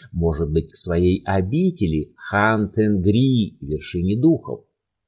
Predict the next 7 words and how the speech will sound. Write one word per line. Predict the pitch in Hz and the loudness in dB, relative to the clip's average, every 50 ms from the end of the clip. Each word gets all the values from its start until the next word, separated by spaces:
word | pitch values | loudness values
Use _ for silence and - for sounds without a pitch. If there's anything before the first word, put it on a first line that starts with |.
| _ _ | _ _
Но | 131 147 170 180 | 0 2 2 2
вскоре | 180 - - - 277 294 294 285 | 2 -2 -2 0 0 2 2 0
он | 277 262 | -2 -2
стал | - - 240 240 240 | -2 2 2 4 4
различать | 226 226 208 196 208 185 - 208 226 226 220 | 4 2 2 2 2 2 4 2 4 4 6
отдельные | 208 196 175 175 196 196 196 202 202 202 | 4 4 6 6 6 6 6 6 4 4
голоса | 190 202 202 202 196 190 - - - 117 101 95 98 - | 6 8 8 8 8 6 6 4 2 2 2 0 -2 -6